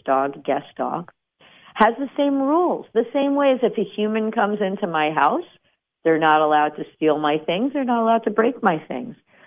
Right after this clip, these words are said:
They're not allowed to smoke in here. They're not allowed to come into my house, period, right now with covid, but they're not allowed to come in without a mask if I do allow them in. Everyone. It's just the rules. It's not dependent on whether the Pope wants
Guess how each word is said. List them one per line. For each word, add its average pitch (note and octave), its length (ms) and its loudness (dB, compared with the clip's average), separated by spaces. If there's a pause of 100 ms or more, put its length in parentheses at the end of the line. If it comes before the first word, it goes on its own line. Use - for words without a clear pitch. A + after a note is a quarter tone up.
(120)
They're D#3+ 80 4
not D3+ 220 4
allowed F#3+ 260 2
to A3 160 -4
smoke B3+ 320 0
in B3 100 2
here. C#3+ 280 -6 (520)
They're D3+ 120 4
not D3+ 200 4
allowed E3 300 2
to E3+ 60 -6
come F3 200 -2
into F3 220 -2
my F3+ 160 0
house, F3 280 2 (180)
period, C#3+ 440 2
right C3+ 200 -2
now G3+ 280 2
with D3+ 160 -2
covid, A3 380 2
but D#3 140 -2 (380)
they're G3+ 120 4
not G3+ 240 2
allowed A3 260 2
to A3+ 60 -10
come G#3+ 240 -4
in A3 100 0
without G#3+ 280 0
a A3 40 -2
mask B3 400 -2
if F3+ 120 -4
I G3 80 2
do C4 260 0
allow D#3+ 260 2
them C#3 200 -8
in. - 180 -12 (880)
Everyone. D#4 720 0 (260)
It's D4+ 160 -4 (100)
just D#4 180 -2 (120)
the A3 80 4
rules. D3 440 -2 (360)
It's E3 220 -6
not D#3 340 0 (320)
dependent D3+ 500 0
on D3 260 0
whether D3 300 2
the C3+ 100 -2
Pope A3 360 0
wants C#4 260 -2